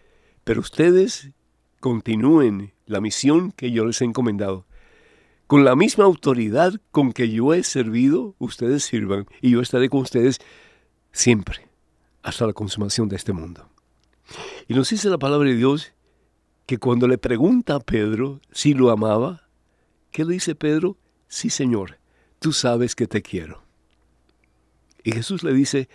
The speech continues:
"Apacienta mis corderos". No los tuyos, Pedro, los míos, cuídalos. Y esto no solamente es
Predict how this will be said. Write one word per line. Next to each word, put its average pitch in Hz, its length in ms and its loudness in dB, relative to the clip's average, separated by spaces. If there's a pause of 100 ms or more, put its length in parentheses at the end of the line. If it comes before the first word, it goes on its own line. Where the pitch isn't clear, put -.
(340)
"Apacienta 139 1000 -2 (240)
mis 110 380 -4
corderos". 87 720 -10 (460)
No - 160 -8
los 151 200 0
tuyos, 202 400 -4 (260)
Pedro, 95 400 -6 (320)
los - 280 -16
míos, 87 440 -12 (340)
cuídalos. 113 600 -4 (720)
Y 127 140 4
esto 160 420 0
no 127 180 -2
solamente 131 720 -2
es - 340 -8